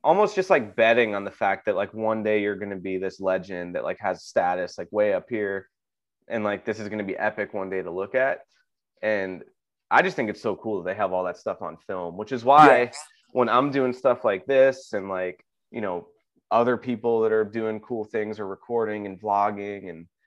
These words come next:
Speaker 1: doing podcasts and posting on social media, I'm always such a big proponent of it, 'cause I'm like, one day you never know where you're gonna be in, like, twenty, thirty years,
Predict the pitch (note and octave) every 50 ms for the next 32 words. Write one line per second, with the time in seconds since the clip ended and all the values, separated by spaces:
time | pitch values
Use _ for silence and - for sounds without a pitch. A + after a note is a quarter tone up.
0 | _ _ _ _ _ - B2 A#2+ G#2+ A2 - A#2+ A2 G#2+ G#2+ G#2+ B2 A2 G#2+ G2+
1 | G#2 - - G#2 F#2 F2+ F2+ - _ - A#2+ A#2+ A2 - - A#2 G2+ G2 - -
2 | A#2+ A2+ A2+ - G#2+ G#2 G#2 G#2+ A2 A2+ A2+ A2+ A#2+ B2 - _ _ _ _ _
3 | _ _ - _ - - B2+ C3+ B2 - A#2 C#3 F3+ F#3 C#3+ - - C#3+ C#3 C3+
4 | A#2 F#2+ C3 A2 - A2+ F#2+ - - G#2+ A#2+ C3 C3 F#2+ D2+ F2+ F2+ F#2 F2+ -
5 | - - - G#2+ G#2 G#2 G2+ G2 F#2+ F#2 - - _ _ _ _ _ _ _ _
6 | _ _ _ _ _ - A2 A2 B2+ D3+ E3+ F3+ D3 A2+ G#2+ B2 D3 C#3 B2 A2+
7 | A2 A2 - - _ _ _ _ _ - A2 A#2 A#2 A#2+ B2+ C3 C#3 C3 A#2+ A#2+
8 | A#2+ A#2 A#2 A2+ A2 A#2+ A2 G2+ F#2 F#2+ A2 A2+ G#2+ G2+ F#2+ F#2 F2+ F2+ - _
9 | _ - - A#2+ A2 A2 G#2 - A2+ A2 G#2+ G2+ F#2 F2+ F#2+ G2+ G#2+ A2+ B2 B2+
10 | - _